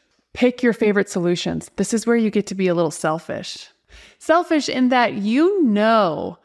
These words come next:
you, we've all had those moments where we, we propose solutions to the C E O and they're like, "No, none of those."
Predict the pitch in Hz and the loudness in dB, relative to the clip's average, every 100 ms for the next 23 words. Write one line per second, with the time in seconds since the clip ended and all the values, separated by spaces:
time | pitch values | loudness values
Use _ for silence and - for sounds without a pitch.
0 | _ 220 254 294 330 320 285 269 233 226 | _ -4 0 2 2 2 2 0 0 0
1 | 226 220 190 196 185 190 - 190 190 - | 0 0 0 0 0 -2 -4 -2 -2 -4
2 | _ _ - 196 202 196 - 180 180 196 | _ _ -6 -2 -2 -2 -2 -2 -2 -4
3 | 175 185 165 - 170 165 160 160 156 151 | -4 -4 -4 -4 -2 -2 -2 -2 -4 -6
4 | 156 165 214 269 147 131 _ _ _ _ | -6 -2 2 2 2 -4 _ _ _ _
5 | _ 196 233 269 220 180 151 - - | _ 0 2 4 4 2 0 -4 -10